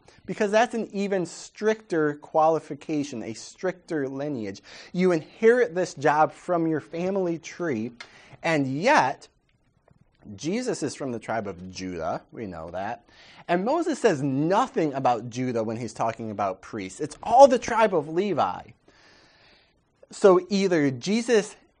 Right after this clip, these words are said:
A, is not a priest, or B, he's a greater priest than the ones that the law appoints. Because instead of fulfilling the Old Testament role of Levitical priest,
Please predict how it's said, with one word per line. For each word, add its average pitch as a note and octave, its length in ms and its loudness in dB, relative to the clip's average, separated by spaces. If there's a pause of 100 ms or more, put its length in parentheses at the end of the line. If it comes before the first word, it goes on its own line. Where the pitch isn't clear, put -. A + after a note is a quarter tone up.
(120)
A, A3 360 4
is E3 360 -2
not C#3+ 500 0
a C#3+ 180 0
priest, B2 760 -4 (360)
or E3 260 4
B, C3 640 -2 (100)
he's A3 260 2
a D#3 160 0
greater C#3 760 2
priest B2 400 -6
than C3+ 140 -4
the C3+ 80 -2
ones C#3 380 -4
that B2+ 140 -2
the B2+ 80 -2
law D3 460 6
appoints. G2+ 580 -12 (440)
Because F#3+ 280 2
instead G3 380 0
of A3 140 0
fulfilling F3+ 460 0
the C#3 140 0
Old D#3+ 260 2
Testament F3+ 440 -4
role D#3 320 6
of B2 180 -4
Levitical B2 540 -2
priest, A#3 420 -12